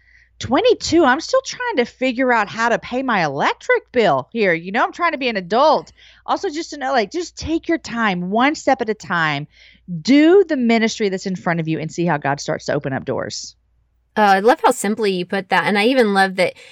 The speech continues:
Speaker 2: you mentioned that, you know, maybe one season you have time and then the next season you have resources. <laughs> You know, like, I feel like seasons
Speaker 1: So
Speaker 2: change
Speaker 1: true.
Speaker 2: too. Like,
Speaker 1: Yep.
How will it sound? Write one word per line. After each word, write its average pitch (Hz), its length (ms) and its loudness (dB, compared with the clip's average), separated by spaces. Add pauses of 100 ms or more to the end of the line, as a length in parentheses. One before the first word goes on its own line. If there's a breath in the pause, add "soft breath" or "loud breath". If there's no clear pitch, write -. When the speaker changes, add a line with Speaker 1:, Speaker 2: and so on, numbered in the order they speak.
(120)
Speaker 2:
you 214 140 2
mentioned 196 480 0 (160)
that, 180 340 2 (180)
you 190 120 -2
know, 180 100 2
maybe 175 260 0
one 190 280 0
season 196 340 -2
you 180 80 0
have 170 100 0
time 196 440 0
and 165 300 -4
then 175 140 -4
the 175 60 -2
next 180 260 -4
season 175 300 -6
you 175 100 -4
have 170 120 -6
resources. 190 640 -2
<laughs> 269 40 6
You 262 60 6
know, 214 140 4
like, 214 240 2
I 202 120 2
feel - 140 0
like 196 200 2
seasons 262 380 -2
Speaker 1:
So 190 160 4
Speaker 2:
change 196 220 0
Speaker 1:
true. 175 160 4
Speaker 2:
too. 170 220 4
Like, 208 260 4
Speaker 1:
Yep. - 20 -16